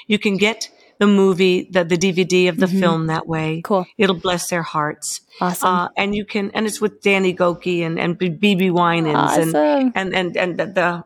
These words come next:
Speaker 1: well, Louis Shore, are just unbelievable performances. And also, um, and, and of course, uh, my friend that I did God Who Sees with, the amazing, um, l-, l-, um, <laughs> I'm just tired. <laughs> Nicole C. Mullen.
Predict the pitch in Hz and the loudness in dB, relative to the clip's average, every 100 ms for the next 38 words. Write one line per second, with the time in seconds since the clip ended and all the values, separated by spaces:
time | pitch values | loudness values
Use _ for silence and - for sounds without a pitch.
0 | - 175 - 185 220 208 - 180 185 202 | -10 -10 -6 2 2 4 2 0 0 0
1 | 226 - 233 233 214 196 185 190 170 165 | -4 -4 -2 -2 -2 -2 -2 -2 -2 -6
2 | 160 - 156 170 160 160 - 165 - - | -8 -8 -6 -2 -2 -2 -4 -6 -8 -20
3 | - - - - 247 247 - 240 - 214 | -18 -18 -20 -4 -2 0 0 0 -2 -4
4 | 202 - 190 180 175 - 196 190 175 175 | -4 -2 -2 -2 -4 -8 -4 -4 -2 -4
5 | 170 - 165 165 - 165 180 160 156 - | -4 -6 -6 -4 -6 -6 -4 -4 -4 -4
6 | 156 151 - 156 156 156 156 - 156 151 | -4 -4 -6 -4 -2 -2 -6 -4 -4 -4
7 | 143 160 147 151 151 _ _ _ _ - | -6 -4 -4 -4 -8 _ _ _ _ -2
8 | 170 165 156 151 156 143 147 - 156 - | 0 2 0 0 -2 -4 -4 -4 -6 -6
9 | - _ - - - - 220 - - 180 | -12 _ -18 -16 -16 -14 -8 -8 -4 -4
10 | - 170 160 165 - - 170 - - - | -2 -2 -4 -6 -10 -8 -8 -8 -12 -8
11 | 220 196 - - - - - - - 165 | -4 -4 -4 -6 -6 -4 -4 -4 -4 -4
12 | 196 160 466 - - - - - - - | -6 -6 -8 -8 -12 -10 -4 -4 -4 -2
13 | - - - 196 180 - 180 170 175 180 | 2 2 2 0 -2 -4 -2 -2 -2 -6